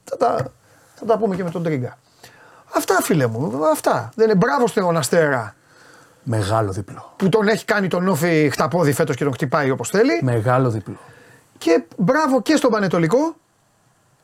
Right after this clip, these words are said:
Speaker 2: Που κράτησε.
Speaker 1: Που κράτησε, έμεινε με δέκα παίκτες, αν δεν κάνω λάθος.
Speaker 2: Ναι, ναι, με δέκα, με
Speaker 1: Και
Speaker 2: δέκα.
Speaker 1: μετά το, εντάξει, ο κύριος Γιάννης, ε, είναι και καλός προπονητής και καλός άνθρωπος, το λέω συνέχεια γιατί, ε, λείπουν τέτοιοι χαρακτήρες και κάνει και καλή δουλίτσα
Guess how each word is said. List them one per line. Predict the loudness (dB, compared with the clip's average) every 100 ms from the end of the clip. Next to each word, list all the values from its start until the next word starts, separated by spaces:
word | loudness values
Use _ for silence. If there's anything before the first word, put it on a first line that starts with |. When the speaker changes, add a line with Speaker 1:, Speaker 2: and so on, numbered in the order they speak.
| _ _ _ _ -10
Speaker 2:
Που |
κράτησε. | -4 -4 -4 -8 -10 -6
Speaker 1:
Που | -2
κράτησε, | 0 0 0 0 4 4 4
έμεινε | 2 4
με | 4
δέκα | 4 2
παίκτες, | -2 -4 0
αν |
δεν | 0
κάνω | 2 2
λάθος. | 2 4 4
Speaker 2:
Ναι, | 4
ναι, | 2
με | 2
δέκα, | 0 -4
με | -4
Speaker 1:
Και | 2
Speaker 2:
δέκα. | 2
Speaker 1:
μετά | 4 0 2
το, | 2 2 2 2 4 4 4 2
εντάξει, | 0 -2 -4
ο | -2 0 0 -2
κύριος | 0 0
Γιάννης, | 2 2 2 -2 0
ε, | 2 2 2
είναι | -2
και | -2 -2
καλός | 0 0
προπονητής | -2 -4 -4 -4 -4 -6
και | -2 0
καλός | 2 0
άνθρωπος, | 0 -2 -2
το | -2
λέω | -2
συνέχεια | -2 -2 -2 -2
γιατί, | -4 -4 -4
ε, | -4 -2 -4 -6 -6 -4 -4
λείπουν | -2 -4 -4 -4 -4
τέτοιοι | -4 -6 -6 -6 -2
χαρακτήρες | -2 -2 -2 -2 -4 -8 -20 -20 -20
και | -12 -2
κάνει | -2 -2
και | -2
καλή | -2 -2
δουλίτσα | -2 -2 -2 -4 -6